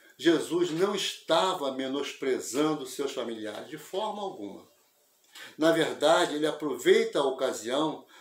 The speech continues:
para ampliar a visão dos discípulos com relação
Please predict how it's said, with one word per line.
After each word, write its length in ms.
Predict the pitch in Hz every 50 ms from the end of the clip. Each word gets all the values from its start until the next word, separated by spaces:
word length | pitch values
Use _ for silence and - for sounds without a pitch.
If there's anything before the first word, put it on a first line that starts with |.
| - _ -
para 360 | 160 165 165 165 - - - -
ampliar 1000 | 214 247 285 294 269 277 - - 233 214 202 175 156 160 170 196 214 208 202 196
a 100 | 180 160
visão 580 | 151 156 135 123 - - 165 190 214 220 208 -
dos 140 | 165 156
discípulos 800 | 135 131 131 117 - - - 180 196 208 - - 190 180 175 - - - - -
com 140 | - 175 175
relação 680 | 156 160 160 151 135 127 - - - 175 185 196 190